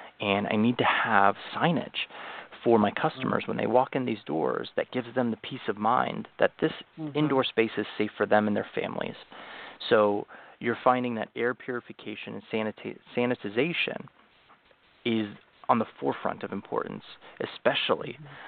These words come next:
Speaker 1: for businesses that have opened already and for those businesses that are beginning to open from specific county or state restrictions.
Speaker 2: Mm-hmm. And you're not talking about just changing the air filter, are you?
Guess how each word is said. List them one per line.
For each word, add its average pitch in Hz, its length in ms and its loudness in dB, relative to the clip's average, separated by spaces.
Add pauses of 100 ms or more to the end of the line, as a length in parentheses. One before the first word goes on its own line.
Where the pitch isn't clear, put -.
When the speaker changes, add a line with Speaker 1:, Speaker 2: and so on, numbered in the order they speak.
(160)
Speaker 1:
for 117 100 2
businesses 104 600 0
that 98 120 2
have 92 260 2
opened 120 320 2
already 110 420 4
and 113 140 -4
for 113 80 -6
those 104 180 -4
businesses 101 480 -6
that 98 100 2
are 98 60 -4
beginning 139 440 2
to 117 160 -4
open 104 400 2 (580)
from 101 540 4 (100)
specific - 440 -8
county 95 340 -4
or 92 80 -6
state - 280 -6
restrictions. - 560 -8 (760)
Speaker 2:
Mm-hmm. 139 320 -10 (440)
And 208 220 6 (120)
you're 277 280 4
not 254 300 4
talking 208 320 4
about 139 260 4
just 135 160 0 (140)
changing 170 400 -2
the 127 160 -4
air 202 280 6
filter, 107 480 -6
are 151 180 4
you? 87 180 -10